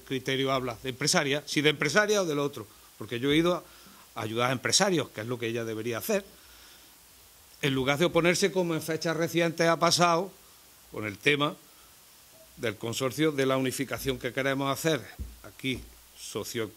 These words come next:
mm, institucional, precisamente, y ella se pone en contra de eso,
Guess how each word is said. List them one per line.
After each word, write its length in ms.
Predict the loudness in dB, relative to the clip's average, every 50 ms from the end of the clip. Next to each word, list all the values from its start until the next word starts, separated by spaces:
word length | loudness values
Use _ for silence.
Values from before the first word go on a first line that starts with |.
| -16 -16
mm, 1080 | -16 -14 -14 -14 -14 -14 -16 -16 -18 -20 -20 -20 -20 -20 -18 -18 -18 -18 -18 -12 -8
institucional, 760 | -8 -8 -6 -6 -8 -6 -6 -6 -2 0 2 2 2 2 0 -4 -10 -20 -20 -20 -20 -18 -12
precisamente, 680 | -10 -6 -4 -4 -2 -2 0 0 -2 -2 -2 -4 -4 -4 -8 -16 -20 -20 -20 -20 -20 -20 -20 -20 -20 -14 -4
y 180 | 0 4 6 6
ella 300 | 6 6 6 4 2 2 -2 -8 -18 -10 -2
se 160 | 2 2 2
pone 220 | 4 4 4 4
en 60 | 2 2
contra 340 | 0 -2 -2 -2 -2 0 2
de 60 | 2
eso, 240 | 2 2 0 -4